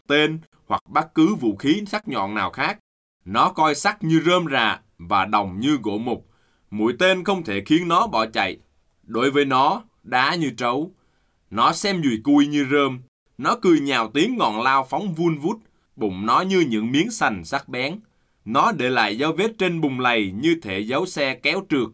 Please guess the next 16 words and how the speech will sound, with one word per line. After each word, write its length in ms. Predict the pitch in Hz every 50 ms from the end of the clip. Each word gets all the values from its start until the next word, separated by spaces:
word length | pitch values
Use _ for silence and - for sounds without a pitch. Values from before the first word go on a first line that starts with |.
| _ -
trên 260 | 131 131 135 131 123
bàn 260 | 123 117 107 92 92
đạp 220 | 101 92 87 - -
lúa. 280 | 98 107 127 151 202 220 _ _ _ _ _ _
Nó 220 | - 117 113 135
lặn 260 | 151 147 120 85 - -
sâu 320 | - 131 127 127 123 117
khiến 240 | 117 143 160 214 214
sủi 220 | - - 135 135 139
bọt 260 | 139 131 120 110 - -
như 200 | 143 180 208 208
bọt 220 | 170 151 120 - - -
trong 220 | - 165 165 160 151
nồi 180 | 135 113 98
nước 200 | 92 117 151 160
sôi. 400 | 156 - 156 139 131 123 113 110